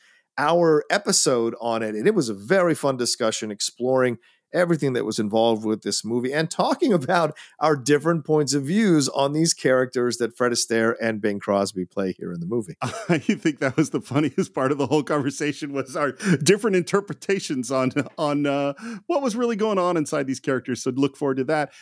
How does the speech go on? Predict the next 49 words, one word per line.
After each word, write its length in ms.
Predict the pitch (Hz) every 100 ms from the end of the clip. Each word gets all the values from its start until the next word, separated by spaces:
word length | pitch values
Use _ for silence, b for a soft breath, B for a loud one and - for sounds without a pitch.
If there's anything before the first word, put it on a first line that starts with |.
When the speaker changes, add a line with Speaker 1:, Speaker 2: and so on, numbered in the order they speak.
| B
Speaker 2:
And 120 | 143
I 60 | 147
also 380 | 147 - 139 -
feel 180 | - 143
that 120 | 123
we 100 | 123
have 140 | 127 123
to 80 | 117
say 180 | - 113
that 180 | 107
there 180 | 113 110 -
is, 360 | 143 151 147 - _ _
for 80 | 139
those 200 | 165 143
of 60 |
you 120 | 135 127
not 320 | 120 143 175
familiar 320 | 139 123 113
with 140 | 110
Holiday 400 | 113 107 104 101
Inn, 200 | 98 107 113 b b
is 160 | 123 117
that 180 | 147
it 80 | 139
has 280 | 139 165 156 -
a 220 | 226 202 -
truly 640 | - - 269 262 214 143 -
upsetting, 580 | 127 - - 120 117 104
upsetting 380 | 131 - 175 151
for 120 | 131
both 360 | 120 147 160
of 140 | 147 117
us, 200 | 110 -
blackface 500 | - 113 110 113 98
sequence 440 | - 101 104 101
right 260 | 131 147 156
in 120 | 147
the 60 | 139
middle 380 | 123 113 120 - b b
of 120 | 139
what 100 | 165
I 140 | 185
consider 360 | 262 247 - 147
to 80 | 143
be 160 | 143
a 60 | 151
delightful 540 | 143 135 131 180 -
film. 300 | 160 196 160
But 200 | 113 123